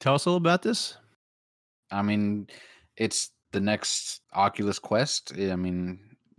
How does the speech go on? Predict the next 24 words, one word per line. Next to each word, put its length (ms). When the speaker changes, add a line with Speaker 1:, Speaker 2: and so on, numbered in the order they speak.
Speaker 2:
the 200
original 360
Oculus 400
Quest, 460
if 600
you 40
don't 200
know, 220
was 360
a 60
standalone 640
V 140
R 140
headset. 560
Didn't 220
need 160
a 200
P 160
C 180
to 100
run 240
it. 160
It 260
just 240